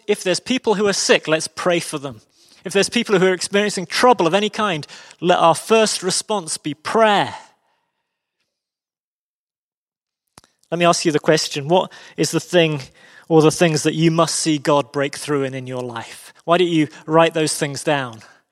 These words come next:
and begin to pray about them? Ephesians six says, "Pray in the Spirit with all kinds of prayers and requests." It was great earlier, wasn't it, to pray for local businesses and national businesses,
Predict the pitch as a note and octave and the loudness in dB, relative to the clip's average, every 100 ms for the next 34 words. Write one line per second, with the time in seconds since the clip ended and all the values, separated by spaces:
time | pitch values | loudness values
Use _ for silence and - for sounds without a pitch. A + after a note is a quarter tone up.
0 | _ _ _ _ _ D3 D3 D#3+ C#3+ - | _ _ _ _ _ -8 -4 -4 -4 -12
1 | - D#3 C#3+ - C3+ C3+ C3 A2+ _ _ | 2 4 4 2 0 0 -8 -12 _ _
2 | _ _ _ _ _ F3 D#3+ F3+ F3 D#3+ | _ _ _ _ _ -2 6 6 6 0
3 | - F3+ - - C#3+ - - F#3 F#3+ F3+ | 2 0 0 0 0 0 2 4 6 4
4 | F3 F3 - - D#3 C3 - - - - | 0 -2 -4 2 4 4 -2 -12 -20 -16
5 | - D3 - _ F3 F#3+ G3 F#3+ F#3 E3+ | -6 -6 -6 _ 2 4 4 2 -4 -4
6 | E3 D3+ - - D#3 D3+ D3 C#3 - _ | -4 -8 -10 -6 -4 -2 -4 -6 -10 _
7 | - - _ C#3 C3+ C3+ - B2 A#2 - | -20 -20 _ -16 -10 -10 -6 -6 -6 -8
8 | - - - - _ _ _ _ _ _ | -8 -8 -10 -14 _ _ _ _ _ _
9 | _ _ _ _ C3+ F3 E3 E3 E3 D3+ | _ _ _ _ -8 0 2 2 2 2
10 | C#3 D3 C3+ - - - E3+ D3 A#2+ - | -2 -6 -12 -16 -18 -8 -6 -6 -8 -14
11 | - _ _ _ - C#3+ E3+ E3 D3 D#3+ | -20 _ _ _ -8 0 0 -2 -6 -6
12 | D3 D3+ - C3+ A2 A#2+ A2 _ _ _ | -6 -8 -8 -10 -10 -16 -20 _ _ _
13 | _ C#3+ E3+ E3 - D3+ C#3+ C#3 - C3 | _ -2 -2 0 -2 -4 -2 -2 -2 -6
14 | - A#2 - | -4 -4 -6